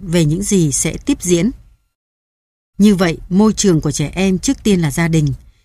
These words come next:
Do đó, trong phần lớn trường hợp, những quan hệ gia đình sẽ làm cho sự tiến triển tình cảm của trẻ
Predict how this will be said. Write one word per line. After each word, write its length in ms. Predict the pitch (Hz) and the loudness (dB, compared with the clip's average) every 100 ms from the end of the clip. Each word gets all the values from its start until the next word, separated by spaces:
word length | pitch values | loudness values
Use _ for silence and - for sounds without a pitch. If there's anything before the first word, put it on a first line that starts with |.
| _ | _
Do 140 | 214 214 | -2 0
đó, 420 | 180 156 175 240 - | 2 2 0 -2 -2
trong 240 | 220 196 | 0 0
phần 180 | 170 165 | 0 0
lớn 200 | 156 190 | 2 0
trường 200 | 220 170 | 2 2
hợp, 240 | 165 151 - - - - | 2 0 -4 -20 -20 -4
những 300 | 196 196 240 | 2 4 2
quan 220 | 294 247 214 | 0 0 0
hệ 200 | 190 156 | 0 0
gia 180 | 208 | -2
đình 320 | 202 165 147 131 | 2 2 0 -2
sẽ 200 | - 190 | -6 -4
làm 260 | 214 156 | -2 -2
cho 180 | 131 196 | -2 -4
sự 240 | - 196 151 - | -2 -4 -4 0
tiến 200 | 185 226 | 0 0
triển 240 | 226 156 | 0 -2
tình 220 | 185 165 | 0 -2
cảm 280 | - 160 135 | -2 -2 -2
của 120 | 156 | -4
trẻ 300 | - 175 139 | -4 -4 -4